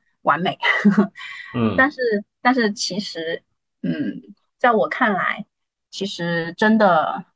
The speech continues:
Speaker 1: <laughs> 不是那么重要，我不会太看重这个事情。首先他这个跟就是小朋友他的那个生长发育也是有关的。其实小朋友很多时候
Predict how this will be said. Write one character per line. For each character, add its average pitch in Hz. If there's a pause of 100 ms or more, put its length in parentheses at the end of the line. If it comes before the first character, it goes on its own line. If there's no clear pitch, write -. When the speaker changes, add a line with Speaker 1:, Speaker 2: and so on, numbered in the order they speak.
(180)
Speaker 1:
<laughs> -
不 180
是 220
那 208
么 180
重 175
要， 165
我 156
不 170
会 214
太 208
看 208
重 196
这 180
个 170
事 202
情。 - (760)
首 -
先 269
他 311
这 311
个 226
跟 247
就 254
是 220 (220)
小 -
朋 185
友 214
他 202
的 220
那 196
个 180
生 196
长 185
发 175
育 185 (260)
也 -
是 180
有 170
关 -
的。 -
其 -
实 262
小 -
朋 196
友 190 (440)
很 160
多 190
时 -
候 180